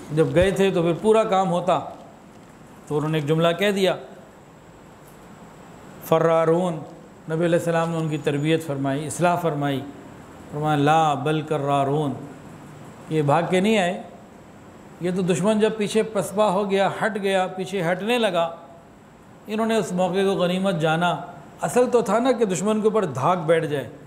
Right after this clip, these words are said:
वो तो बैठ गई, दुश्मन मरऊब हो गया, वो भी हो गया।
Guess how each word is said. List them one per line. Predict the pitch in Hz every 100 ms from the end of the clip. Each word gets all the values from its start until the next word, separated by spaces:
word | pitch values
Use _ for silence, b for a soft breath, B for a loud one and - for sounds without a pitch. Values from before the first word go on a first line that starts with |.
| - -
वो | 185
तो | 202
बैठ | 214 254
गई, | 247 208 - - - - - - - - 156
दुश्मन | 160 170 214 214
मरऊब | 196 190 226
हो | 220 202
गया, | 196 190 165
वो | 170 220
भी | 247
हो | 208
गया। | 190 202